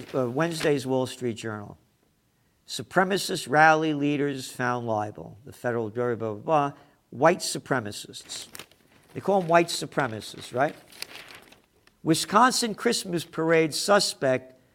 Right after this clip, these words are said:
sparks a d-, debate over bail pros-, policies." He killed six people and over sixty were injured. Six people, three found in Georgia of,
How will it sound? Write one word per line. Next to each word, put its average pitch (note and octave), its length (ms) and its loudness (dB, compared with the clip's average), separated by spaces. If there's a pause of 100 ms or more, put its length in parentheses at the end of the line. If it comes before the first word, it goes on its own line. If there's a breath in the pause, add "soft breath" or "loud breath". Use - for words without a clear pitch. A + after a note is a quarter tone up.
(140)
sparks - 580 4
a D#3+ 40 -6
d-, D3 160 0
debate C#3+ 500 0
over C3 340 2
bail E3 400 4
pros-, G2+ 420 -6 (120)
policies." - 840 -6 (1900)
He E3+ 100 -4
killed F3+ 480 6 (540)
six - 400 -2
people G3 680 2 (1600)
and E3 140 4
over D#3 220 6
sixty F#3+ 540 0
were E3 140 2
injured. G#2+ 500 -4 (280)
Six - 440 0
people, D#3 580 4 (880)
three B3+ 300 4
found G#3+ 520 8
in F#3 120 2
Georgia F3+ 640 6
of, - 360 2